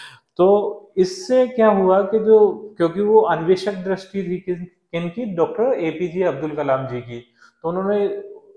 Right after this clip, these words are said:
ये सोचा कि ऐसा अगर पहले के समय में हो सकता है कि अग्निबाण बन सकता है, तो इस time पे क्यों नहीं बन सकता। तो इस चीज से भी उन्हें, अ, अग्नि मिसाइल बनाने की प्रेरणा मिली बच्चों।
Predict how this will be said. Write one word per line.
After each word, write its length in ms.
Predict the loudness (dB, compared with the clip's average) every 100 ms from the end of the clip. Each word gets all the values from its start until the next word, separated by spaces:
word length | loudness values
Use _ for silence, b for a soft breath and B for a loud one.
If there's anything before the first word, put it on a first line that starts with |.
| -20 -6
ये 160 | 0 0
सोचा 320 | 0 -2 -2
कि 140 | -2
ऐसा 520 | -2 -2 0 2 2 0 -6 -12 -8
अगर 240 | 2 2 2
पहले 460 | -2 0 2 2
के 100 | 0
समय 300 | -2 -2 0
में 140 | 0 0
हो 160 | -2
सकता 300 | -4 -8 -4
है 80 | -4
कि 100 | 0
अग्निबाण 560 | 0 -2 -2 0 0 -2
बन 140 | -6
सकता 280 | -8 -2 -2
है, 100 | 0
तो 140 | -2
इस 280 | -4 -10 -6
time 220 | -4 -4
पे 140 | -6 -8
क्यों 180 | -8
नहीं 120 | -8 -6
बन 140 | -6
सकता। 340 | -8 -14 _ _ _ b b 0
तो 100 | 0
इस 400 | 2 -2 -4 -2
चीज 280 | 0 0 2
से 100 | 2
भी 140 | 2
उन्हें, 560 | 0 0 0 -2 -6 B B B -6
अ, 460 | 0 2 2 -2 -10 _ _ _ 0
अग्नि 300 | 0 2 2
मिसाइल 420 | 0 0 0 0
बनाने 420 | 0 -2 -2 -4 -6
की 180 | -6
प्रेरणा 460 | -6 -4 -4 -2 -4
मिली 300 | -4 -4 -4
बच्चों। 340 | -6 -10 -20